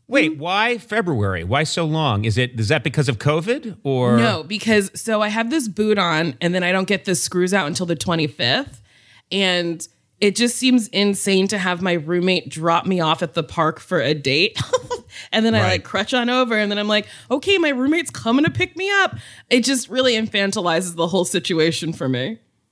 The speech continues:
Speaker 1: So what was the nature of your injury? You, is it broken? Is it tw-, is it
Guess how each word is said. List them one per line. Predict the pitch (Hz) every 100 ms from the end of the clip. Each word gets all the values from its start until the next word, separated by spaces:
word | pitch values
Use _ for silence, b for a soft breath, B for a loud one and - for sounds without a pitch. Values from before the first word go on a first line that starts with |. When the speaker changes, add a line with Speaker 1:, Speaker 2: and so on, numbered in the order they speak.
| -
Speaker 1:
So | -
what | 160 220 208
was | 151
the | 170
nature | 156 135 147
of | 120
your | 117
injury? | 117 98 101 92 82
You, | 98 107 120 123
is | 113
it | 107
broken? | 123 156 185 214 214 208
Is | 107
it | 113 -
tw-, | - -
is | 131 117
it | 107